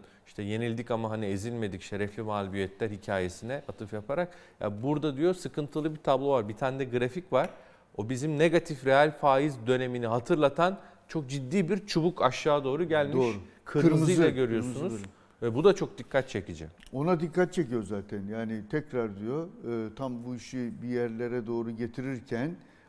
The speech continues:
Speaker 2: ama biz, e, hani belki de biz de konuşuyoruz ya burada, ya faizler de birbirine yaklaştı.
Speaker 1: Hı.
Speaker 2: Ya işte aslında, e, öyle değil. Özellikle bu kur korumalının gene, e, yaptığı bir etki bu. Yani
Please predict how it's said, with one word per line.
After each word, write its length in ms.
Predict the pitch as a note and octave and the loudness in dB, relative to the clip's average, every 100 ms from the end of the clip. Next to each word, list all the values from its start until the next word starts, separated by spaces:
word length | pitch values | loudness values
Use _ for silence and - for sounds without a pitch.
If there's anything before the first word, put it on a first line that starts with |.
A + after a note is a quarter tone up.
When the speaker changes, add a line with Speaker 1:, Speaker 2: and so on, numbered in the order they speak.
| _ | _
Speaker 2:
ama 260 | B2+ C3 A#2+ | -4 -2 -4
biz, 380 | D#3 D3 - - - | -6 -8 -10 -10 -6
e, 260 | A2 A2 G2+ - A#2+ | -4 -4 -6 -8 -6
hani 240 | A#2 A2 - B2 | -4 -6 -2 0
belki 320 | A#2+ - G#2+ | 0 -2 6
de 220 | C3+ A#2+ - - - - | 6 6 0 -20 -18 -12
biz 280 | - A#2+ C3+ | -10 4 6
de 60 | |
konuşuyoruz 600 | - C3 B2 E3+ F3+ E3 | 6 4 0 6 6 6
ya 160 | C#3 A2 | 0 0
burada, 220 | A2 A2 | -2 2
ya 180 | A#2 B2+ | 4 4
faizler 580 | C3+ C#3+ C3+ A2+ C3+ B2+ | 4 6 6 4 2 2
de 140 | C#3 | 0
birbirine 380 | C#3 B2 C3 D3+ | 0 0 -2 4
yaklaştı. 600 | D3+ C3 C#3 B2+ - A#2+ | 4 4 2 0 -2 -6
Speaker 1:
Hı. 400 | G2+ G#2 E2 G2+ | -6 -6 -8 -4
Speaker 2:
Ya 80 | A2+ | -4
işte 280 | G3+ - G2+ | -6 -4 -4
aslında, 640 | A#2+ - B2+ D3 D3+ C#3 - - - _ - | -4 -6 -8 0 2 2 -4 -20 -20 _ -4
e, 40 | |
öyle 580 | A#2+ A#2+ - C3+ C#3+ D#3 | 0 0 2 2 4 4
değil. 280 | D#3 C#3+ G2+ - - _ _ G#2+ | 2 0 0 -8 -20 _ _ -10
Özellikle 500 | G#2+ C3 C#3+ E3 D3 | 0 0 0 -2 -4
bu 240 | A#2 G3+ - | 4 4 4
kur 180 | F#3 | 0
korumalının 760 | - D3 B2+ A#2+ A#2+ A2+ A2+ G#2+ G2+ | 0 0 2 0 0 0 0 -2 0
gene, 340 | C#3 D3 B2 - - _ _ _ A#2 | 4 4 2 -4 -20 _ _ _ -6
e, 60 | A2 A2 G#2 G2+ - | -2 -2 -4 -4 -6
yaptığı 480 | A2+ - - F3 | -8 -8 -6 -4
bir 140 | D3 C#3 - | -2 -4 -6
etki 420 | C3+ - - F3+ | -8 -8 -6 -4
bu. 100 | A2 - _ _ _ _ - | -6 -10 _ _ _ _ -12
Yani 180 | G#2+ | -10